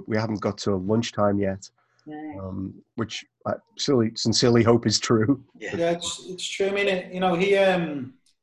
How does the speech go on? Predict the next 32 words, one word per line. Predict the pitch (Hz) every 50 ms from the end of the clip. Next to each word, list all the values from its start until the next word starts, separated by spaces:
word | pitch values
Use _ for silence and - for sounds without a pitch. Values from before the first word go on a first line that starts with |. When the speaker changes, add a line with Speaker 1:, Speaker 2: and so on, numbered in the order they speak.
| _ _ _ _ -
Speaker 2:
I've | - 165 170
got | 208 233
to | 196
be | 175
honest, | 170 190 196 - 214
I | 202
was | 190 190
quite | - 220 208 -
surprised | - - - 180 170 165 175 185 196 190 180
when | 202 208 202 180 - -
he, | 147 160 156 147 147 - _ _ _ _ _ _ _ _ _ _ _ - - -
he | - 143
signed | 143 - 160 151 160 165 175
a | 180
new | 190 175 175
contract, | - 160 156 156 - 190 185 170 175 - -
you | 190
know, | 175 170
just | 170 156 -
before | 165 - - 160 143 131
Christmas, | - 151 147 - - 180 175
because, | - - 175 - 175 165 151 - - - - _ _ _ _ _ _ _ _ _ _ _ _ _ _ _ -
you | 151 156
know, |
the | 165 170
indications | 175 185 185 175 180 185 170 170 - 190 160 147 127
were | 143 147 151 156 170 175 170
that, | 170 160 160 160
you | 156 156
know, | 156 147
that | 151 170 175 165
he | 165 160 160 156 151 - _